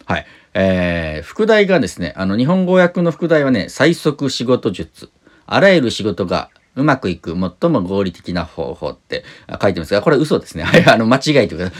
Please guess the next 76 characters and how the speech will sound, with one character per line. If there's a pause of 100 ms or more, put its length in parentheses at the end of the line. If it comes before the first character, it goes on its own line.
(120)
こ
れ、
こ
の
翻
訳
全
然
違
う
な
っ
て
い
う
か、
内
容
読
ん
だ
ら、
も
う
び
っ
く
り
す
る
ぐ
ら
い
違
っ
た
の
で、 (360)
え
ー
っ (100)
と、 (760)
元
々
の、
あ
の、 (120)
英
語
で
翻
訳、
あ、
英
語
か。 (260)
翻
訳
す
る
前
の、
え
ー、 (120)
英
文
の
副
題
の
方
が
正
確
で
す。